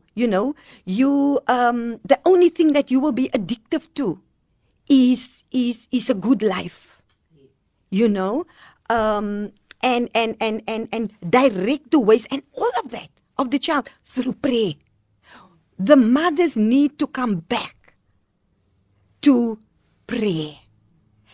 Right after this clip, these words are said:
to come and lay prostrate before the Lord in Jesus' name, you know, because that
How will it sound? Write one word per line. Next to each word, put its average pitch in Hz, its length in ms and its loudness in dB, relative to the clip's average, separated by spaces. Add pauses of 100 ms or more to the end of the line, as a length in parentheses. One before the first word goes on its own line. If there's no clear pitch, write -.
(140)
to 381 80 8
come 349 400 -2
and 285 180 0
lay 247 140 -2
prostrate 269 800 -6
before 226 480 -6
the 196 220 -8
Lord 175 520 -8 (1400)
in 233 140 4
Jesus' 202 520 -6
name, 185 320 -6 (300)
you 240 180 0
know, 226 240 0 (300)
because 294 460 2
that 262 240 2